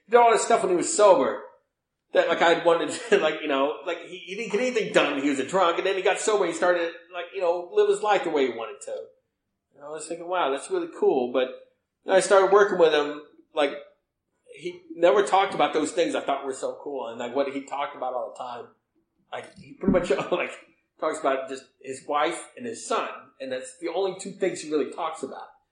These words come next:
When he's talking about, like, you know, "How's your day going? What's happening?" He talks about his wife or his kid. And, uh, like, it's one of those things that, like, you don't wanna be like a, like, I don't know, I just saw it as like, "Well, you know, maybe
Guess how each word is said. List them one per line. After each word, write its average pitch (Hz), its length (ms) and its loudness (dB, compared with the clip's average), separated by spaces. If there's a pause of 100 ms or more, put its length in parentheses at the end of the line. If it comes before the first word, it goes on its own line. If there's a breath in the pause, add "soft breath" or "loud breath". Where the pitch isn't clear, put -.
(140)
When 127 100 -8
he's 123 140 -6
talking 135 240 2
about, 127 200 -4
like, - 100 -14
you 151 80 -6
know, 117 140 -2
"How's 135 200 -2
your - 100 -10
day 135 140 4
going? 131 180 0
What's - 180 -10
happening?" 123 440 -6
He - 340 -20
talks 135 160 0
about 120 140 -4
his 113 120 -8
wife 185 280 0
or 202 60 4
his - 80 0
kid. 123 280 0 (800)
And, 127 380 -2
uh, 117 180 -8 (420)
like, 131 140 -4 (400)
it's 175 180 -2
one 247 120 6
of 254 60 6
those - 120 0
things 208 220 2
that, 147 100 -6
like, 131 160 0 (1600)
you 170 80 0
don't 196 100 10
wanna 202 160 2
be 190 160 2
like 165 160 2
a, 139 160 -6 (240)
like, 147 160 -4 (880 loud breath)
I 165 40 4
don't 185 120 6
know, 156 180 6
I 151 100 2
just - 420 -2
saw 165 360 4
it - 140 -8
as 139 100 -8
like, 127 180 2 (180)
"Well, 135 280 4
you 143 60 -4
know, 147 140 4
maybe 170 360 2